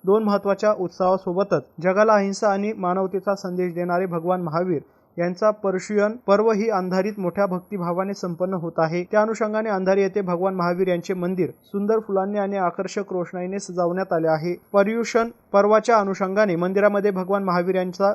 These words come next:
दुग्धाभिषेक, जलाभिषेक तसेच आरती आणि मंत्रपठण नित्य नियमाने सुरू आहे. पर्युषण पर्वाच्या निमित्ताने मंदिरावर ध्वजारोहण करण्यात आले आहे. या कार्यक्रमात गावातील जैन बांधव मोठ्या भक्तिभावाने सहभागी होत आहेत. अकबर खान, एमसेन न्यूज, अंधारी, सिल्लोड.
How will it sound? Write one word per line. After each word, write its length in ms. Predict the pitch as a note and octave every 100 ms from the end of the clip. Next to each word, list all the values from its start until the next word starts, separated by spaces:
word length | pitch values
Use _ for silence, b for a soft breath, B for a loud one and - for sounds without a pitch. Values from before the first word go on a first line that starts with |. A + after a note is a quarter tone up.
| F#3
दुग्धाभिषेक, 760 | E3+ E3+ F3+ E3+ F3+ - G3+
जलाभिषेक 680 | F3+ E3+ E3+ E3+ F3 D#3+ C#3
तसेच 300 | F3+ G3+ G#3+ - -
आरती 280 | F3+ F#3
आणि 160 | A3 A3
मंत्रपठण 640 | G3+ F#3+ G#3 F#3+ F#3 G#3+
नित्य 240 | G3 F#3 G3
नियमाने 380 | F#3+ F3+ F#3
सुरू 260 | G3+ - F3
आहे. 320 | D#3+ D#3 F3+ F#3 _
पर्युषण 400 | G3+ G3+ G#3+ B3
पर्वाच्या 460 | A3+ A3+ G#3+ G#3 -
निमित्ताने 480 | G3+ F#3+ F#3 G#3 G#3+
मंदिरावर 460 | G#3 F#3 F#3 G3+
ध्वजारोहण 540 | G#3 F3+ F3 F#3+ F#3 G3+
करण्यात 420 | G3 E3+ F#3 F#3+
आले 160 | E3 D#3+
आहे. 300 | D#3+ E3+ F#3 -
या 80 | F3
कार्यक्रमात 520 | F3 F3 F3+ F#3 F#3+
गावातील 540 | F3+ E3+ F3 F3 F#3+
जैन 220 | E3+ E3+
बांधव 300 | E3 F3 E3+
मोठ्या 280 | C#3+ D#3+ G3
भक्तिभावाने 680 | F#3 F#3 G#3 F#3+ F#3 G3 G3+
सहभागी 460 | - F#3 E3+ E3+ F#3
होत 180 | E3 D#3+
आहेत. 280 | D3+ D#3 E3+ - b b b
अकबर 320 | E3+ E3 F3+ E3+
खान, 300 | - E3+ G3 b b _
एमसेन 360 | G3+ G#3 A#3+ A3+
न्यूज, 220 | A#3 A#3
अंधारी, 520 | - F3+ F3 F3+ G#3+
सिल्लोड. 520 | G#3 - D#3 D#3+ E3